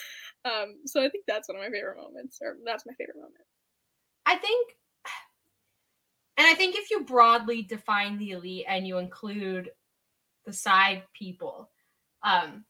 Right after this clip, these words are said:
Speaker 2: who have been, you know, quote unquote, part of the Elite,
Speaker 1: Yeah. <laughs>
Speaker 2: whatever. But I really, really do like, um, after Cody and Kenny were feuding,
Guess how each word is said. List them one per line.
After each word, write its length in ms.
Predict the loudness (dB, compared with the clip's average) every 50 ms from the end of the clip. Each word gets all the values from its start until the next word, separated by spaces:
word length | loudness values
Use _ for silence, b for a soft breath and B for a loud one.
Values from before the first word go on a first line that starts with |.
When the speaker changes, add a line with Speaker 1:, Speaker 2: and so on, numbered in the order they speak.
| _ _ _ -12
Speaker 2:
who 180 | -6 -2 0 0
have 140 | 0 2 2
been, 300 | 4 4 4 2 0 -4 -10 _ -12
you 160 | -8 -6 -4 -4
know, 100 | -4 -4
quote 200 | -4 -2 -2 -2
unquote, 280 | -2 -2 -2 -4 -4
part 220 | -4 -4 -4 -2 -4
of 100 | -6 -8
the 100 | -8 -8
Elite, 360 | -6 -4 -4 -6 -6 -8 -10 -12
Speaker 1:
Yeah. 520 | -12 -12 -12 -14 _ _ _ _ -4 -4 -4 -4 -8
<laughs> 100 | -12 -10
Speaker 2:
whatever. 440 | -4 0 0 0 0 0 -6 -10 -10 b b b b b b b b
But 320 | 2 6 6 6 6 6 4 4
I 260 | 4 6 6 4 2 2
really, 640 | 4 4 6 6 4 4 4 2 2 2 2 0 -2 -4 -12 _ _ -20 -20 _
really 420 | -6 0 2 4 4 4 4 2 0
do 260 | -2 -4 -2 -2 -2
like, 420 | 2 4 4 4 4 2 0 -6 -10 _ 0
um, 280 | 2 4 4 4 2 0 -4 -10 _ _ _ _ _ _ _ _ _ _ _ _ _ _ _ _ _ _ _ _ _ _ _ _ _ _ _ _ _ _ _ _ _ _ 10
after 380 | 10 10 10 8 4 2 2
Cody 400 | 2 4 4 6 6 6 6 4
and 120 | 2 0 0
Kenny 320 | -2 0 0 0 -2 -4
were 140 | -4 -6 -6
feuding, 640 | -6 -6 -6 -6 -4 -4 -4 -4 -4 -6 -8 -12